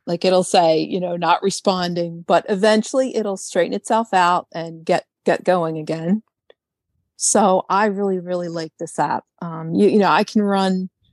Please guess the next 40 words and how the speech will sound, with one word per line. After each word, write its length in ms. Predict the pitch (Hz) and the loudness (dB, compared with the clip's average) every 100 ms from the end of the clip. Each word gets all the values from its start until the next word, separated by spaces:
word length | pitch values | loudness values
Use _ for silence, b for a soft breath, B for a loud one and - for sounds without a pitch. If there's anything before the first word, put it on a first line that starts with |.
| _ | _
an, 220 | - 175 190 | 0 2 2
an 140 | 190 - | -2 -4
hour 280 | 185 202 202 | -2 0 -2
worth 280 | 190 190 - | -4 -8 -10
of 80 | 185 | -6
audio 480 | 185 180 185 175 180 - _ _ | -4 0 0 -2 -6 -12 _ _
through 280 | 208 190 180 | -4 -2 0
it, 180 | 175 - | -2 -4
and 180 | 185 175 | -6 -2
it'll 240 | 190 190 | 2 2
ju-, 160 | 180 202 | 2 0
it 180 | 208 190 | 0 2
does 240 | 190 175 | 2 2
a, 80 | 170 - | 0 -4
a 80 | 180 | -4
beautiful 420 | 185 175 175 - | 2 2 2 0
job 460 | 160 160 156 156 156 | 2 4 4 0 -2
of, 260 | 165 160 156 - _ _ _ _ _ | -6 -6 -10 -20 _ _ _ _ _
uh, 80 | 165 | -8
transcribing. 840 | 170 185 165 - 160 135 - 67 - | -2 0 0 2 0 2 -2 -6 -10
So 140 | - 208 | -2 2
I 100 | 180 | 4
really, 280 | 170 160 156 | 2 0 -4
really 180 | 165 | -6
like 220 | 165 147 - | -8 -10 -6
that. 220 | - - - _ _ _ _ _ _ _ _ | -6 -6 -10 _ _ _ _ _ _ _ _
And 100 | 190 | 2
I 120 | 190 185 | 4 4
don't 380 | 196 233 240 | 4 4 2
have 360 | 226 - 220 226 | 0 0 2 4
a 80 | 220 | 2
public 420 | - 233 233 - | 0 -2 -2 -2
email 400 | 233 233 233 226 | 0 2 2 0
yet, 280 | 220 214 - | 2 0 0
but 120 | - 180 | -6 -8
I'm 160 | 175 | -8
working 320 | 170 165 160 | -12 -8 -4
on 160 | 135 - | -4 -4
that. 200 | - - - | -4 -6 -2
So. 420 | - - - | 2 2 0